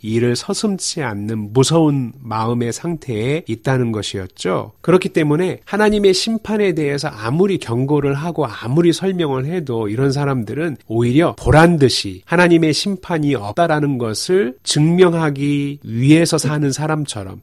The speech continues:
내가 정말 지금보다 더 많은 죄를 지어도 결코 하나님의 심판은 없을 것이다라는 것을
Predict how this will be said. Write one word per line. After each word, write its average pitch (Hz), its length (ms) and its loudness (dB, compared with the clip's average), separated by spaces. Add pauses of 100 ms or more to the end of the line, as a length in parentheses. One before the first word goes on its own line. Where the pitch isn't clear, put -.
내가 131 260 2
정말 151 280 -2
지금보다 151 440 0
더 135 180 -4
많은 131 320 2
죄를 127 380 -2
지어도 110 400 -8
결코 170 440 -2
하나님의 170 600 -2
심판은 180 540 -4
없을 151 320 -4
것이다라는 117 640 -4
것을 165 400 -4